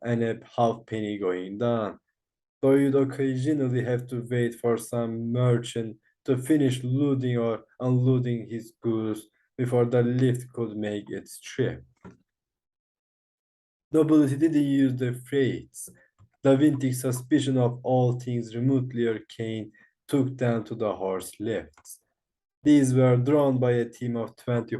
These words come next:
horses hitched to a complex series of pulleys. This meant the horse lifts were a little faster and cost a full silver eight bit to ride. Best of all, every month or so,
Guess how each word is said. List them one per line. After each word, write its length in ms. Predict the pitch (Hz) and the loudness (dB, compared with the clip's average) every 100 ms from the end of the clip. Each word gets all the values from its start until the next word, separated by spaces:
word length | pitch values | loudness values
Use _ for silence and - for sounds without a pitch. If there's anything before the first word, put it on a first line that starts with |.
| - | -2
horses 640 | 113 110 104 - 101 98 - | 0 0 -2 -8 -8 -8 -10
hitched 260 | 110 - _ _ _ _ | -10 -10 _ _ _ _
to 100 | 123 | 0
a 60 | 113 | 0
complex 680 | - 113 107 110 107 - - | 0 -6 -6 -6 -6 -6 -6
series 420 | 117 101 101 98 | -4 -2 -4 -4
of 180 | 104 98 _ | -8 -10 _
pulleys. 640 | - 135 95 80 73 - - _ _ _ _ | -6 -4 -4 -8 -12 -18 -20 _ _ _ _
This 220 | 131 123 135 | -2 0 2
meant 340 | 139 135 127 | 2 2 2
the 100 | 127 | 0
horse 460 | 104 123 123 120 117 | -2 0 2 2 0
lifts 400 | 117 120 117 - | -4 -4 -6 -4
were 200 | 117 117 | -2 0
a 160 | 113 | 0
little 260 | 113 120 120 | -2 -4 -6
faster 760 | - 139 127 123 - 101 98 - _ _ _ _ _ _ - | -4 0 0 0 -4 -6 -6 -10 _ _ _ _ _ _ -2
and 220 | 127 123 | 0 2
cost 260 | 131 123 | 2 2
a 80 | 127 | 0
full 320 | 120 - 139 | -2 -2 -2
silver 580 | 127 - 135 123 117 123 - | -2 -4 -2 -2 -4 -6 -6
eight 280 | 131 123 123 - _ _ _ - | -2 0 -2 -10 _ _ _ -2
bit 400 | 143 117 - - | 0 0 -2 -16
to 200 | - 110 | -12 -6
ride. 540 | 120 127 113 87 78 - _ _ | -2 -2 -2 -4 -12 -18 _ _
Best 300 | 131 127 123 | 0 0 0
of 220 | 117 104 - | -2 -4 -4
all, 320 | 101 95 - - | -4 -6 -10 -6
every 200 | 139 139 | 0 2
month 380 | 139 151 147 131 | 4 4 4 2
or 200 | 131 131 | 0 0
so, 580 | 123 - 131 123 120 | -2 -4 0 0 0